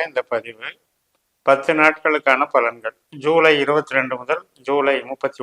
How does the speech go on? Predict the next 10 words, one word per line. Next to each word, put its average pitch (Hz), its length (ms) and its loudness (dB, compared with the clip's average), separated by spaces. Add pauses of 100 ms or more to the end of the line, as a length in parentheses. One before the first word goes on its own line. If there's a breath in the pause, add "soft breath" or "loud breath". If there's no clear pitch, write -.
ஒண்ணு 110 200 -10
வரை. 107 180 -8 (1040)
ஜூலை 175 460 4
இருபத்தி 160 340 0
ரெண்டாம் 147 320 2
தேதி 139 320 -10
திருவோண 147 340 0 (120)
நட்சத்திரம், 120 500 -8 (360)
மகர 135 260 0 (100)
ராசியில 135 500 0